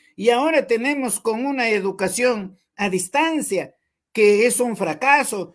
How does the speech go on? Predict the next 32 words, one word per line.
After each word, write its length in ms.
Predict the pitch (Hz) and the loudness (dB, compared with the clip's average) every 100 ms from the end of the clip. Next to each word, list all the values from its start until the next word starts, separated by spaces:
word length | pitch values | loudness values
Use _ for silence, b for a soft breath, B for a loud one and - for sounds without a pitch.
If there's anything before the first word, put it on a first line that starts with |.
| _ | _
y 140 | 190 | -6
que 100 | - | -4
estamos 460 | 202 247 269 254 - | -4 -4 -4 -4 -4
esforzándonos 1040 | 196 - 196 185 254 285 254 208 196 185 | -6 -4 -2 -2 -2 -2 -4 -6 -8 -8
por 200 | 202 208 | -4 -2
incrementar 960 | 208 - 202 196 196 190 190 277 294 | -4 -4 -4 -2 -4 -6 -2 0 0
las 180 | 220 180 | -2 -2
vacunas, 540 | 196 202 277 262 214 - | -4 -6 -6 -6 -6 -4
porque 320 | 202 175 190 | -4 -4 -4
entiendan 580 | 185 190 294 254 208 180 | -4 -4 -6 -4 -4 -4
con 240 | 196 190 | -6 -2
cuántas 400 | 233 269 226 202 | -2 -2 -2 -4
vacunas 480 | 185 185 254 262 202 | -4 -4 -6 -4 -4
recibimos 520 | 190 190 208 269 214 | -4 -6 -6 -6 -6
nosotros 480 | 196 - 247 196 185 | -4 -2 -2 -4 -4
al 160 | 190 185 | -4 -2
país 340 | 208 254 - b b - | -2 -4 -8 b b -4
y 120 | 190 | -2
cuántas 480 | 233 247 - 202 220 | 0 0 -2 -4 0
hay 160 | 233 | 2
ahora. 340 | 196 226 240 220 | 2 0 0 0
Y 140 | 214 | 0
no 220 | 254 311 | 2 2
obstante 580 | 311 - 294 285 240 285 | 2 0 0 0 0 0
eso, 180 | 294 233 | 0 -2
estamos 560 | 196 269 262 233 214 b b _ - | -2 -2 -2 -4 -8 b b _ -8
atrasados 800 | 196 202 190 214 262 254 208 - | -6 -2 -2 0 0 0 -2 -2
con 160 | 214 | -4
relación 560 | 185 190 175 233 254 220 | -2 -2 -4 -2 -2 -2
a 140 | 196 | -6
otros 300 | 226 202 185 | -6 -6 -8
países. 540 | - 214 285 220 208 | -4 -4 -4 -4 -6